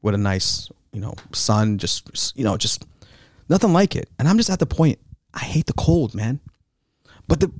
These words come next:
but I'm conflicted because it has the best clothes.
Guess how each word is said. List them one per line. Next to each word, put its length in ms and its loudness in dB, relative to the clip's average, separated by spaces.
but 100 4
I'm 80 4
conflicted 440 2
because 360 0
it 80 2
has 180 4
the 60 2
best 200 0
clothes. 440 -2